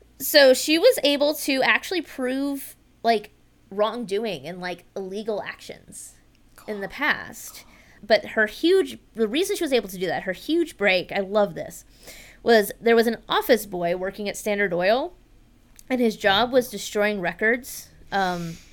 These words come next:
Speaker 1: that showed that the railroads were giving Standard Oil advance information
Speaker 2: That's terrible.
Speaker 1: about refiner-, about other refiners.
Speaker 2: Oh, my goodness.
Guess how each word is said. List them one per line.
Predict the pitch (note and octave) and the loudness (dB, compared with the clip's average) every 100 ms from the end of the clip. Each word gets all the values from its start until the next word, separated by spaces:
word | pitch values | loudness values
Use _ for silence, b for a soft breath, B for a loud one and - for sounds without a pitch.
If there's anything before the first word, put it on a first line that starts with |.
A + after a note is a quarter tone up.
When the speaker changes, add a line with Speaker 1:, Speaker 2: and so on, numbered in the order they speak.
| b - - - | b -20 -20 -8
Speaker 1:
that | G3+ F#3 - | -2 -2 -2
showed | - G3+ F#3+ | -2 0 0
that | F3+ - | -4 -6
the | F3+ | -6
railroads | E3 E3 E3+ F3 F3 | -4 -4 -4 -6 -8
were | |
giving | F3 F3 | -10 -10
Standard | F3 E3 E3+ D#3 | -10 -10 -10 -8
Oil | D#3+ D#3 D#3+ D3+ | -6 -6 -6 -8
advance | F3 F3 D#3+ E3+ | -10 -10 -12 -14
information | E3+ F3 F3 F3+ C4+ D4+ | -12 -10 -8 -6 -4 -4
Speaker 2:
That's | F4 E3+ | -8 -12
terrible. | - F3 E3 D#3+ D3+ F3+ | -14 -10 -10 -10 -12 -4
Speaker 1:
about | G3 F#3+ F#3+ - | 0 4 2 0
refiner-, | F#3 F3 E3+ F3+ F3 - | -6 -6 -8 -6 -8 -8
about | F#3 F3+ | -6 -4
other | F3 F3+ | -4 -6
refiners. | F3 E3+ D#3+ E3 F3 F#3+ G#3 | -6 -8 -12 -8 -8 -8 -8
Speaker 2:
Oh, | A#3 A3+ G#3+ | -4 -2 -2
my | F3+ | -4
goodness. | E3+ C#3+ - G#2+ F#3+ - - | -8 -10 -10 -10 -12 -14 -16